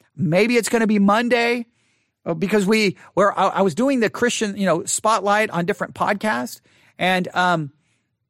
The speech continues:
I, I still wanna continue to do that. But there's, there's some things I wanna see if, if basically Sermon Audio becomes basically like a podcast app, and where everyone, you don't have to pay. Everyone could just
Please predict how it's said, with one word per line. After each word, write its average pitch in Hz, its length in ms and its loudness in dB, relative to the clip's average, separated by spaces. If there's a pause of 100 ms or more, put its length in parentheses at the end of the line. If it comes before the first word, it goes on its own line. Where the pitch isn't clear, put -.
(100)
I, 180 180 -2
I - 40 0
still 269 280 2
wanna 233 180 2
continue 202 400 2
to 180 120 0
do 175 140 4
that. 202 300 2
But - 120 -8
there's, 190 320 -2 (100)
there's 175 220 -2
some 269 260 0
things 226 220 -2
I - 80 -6
wanna 214 260 -2
see 214 360 -4
if, 175 120 0 (420)
if 165 140 -2
basically 208 420 0
Sermon 185 300 0
Audio 175 420 0
becomes 160 460 -2
basically 160 460 -6
like 156 180 0
a 151 60 -10
podcast - 600 -4
app, - 220 -18 (420)
and 147 240 0
where 160 320 2
everyone, 196 560 0
you 170 60 -4
don't 185 120 2
have 220 120 -2
to 202 100 -2
pay. 143 540 -2 (300)
Everyone 220 500 0
could 175 160 0
just - 320 -4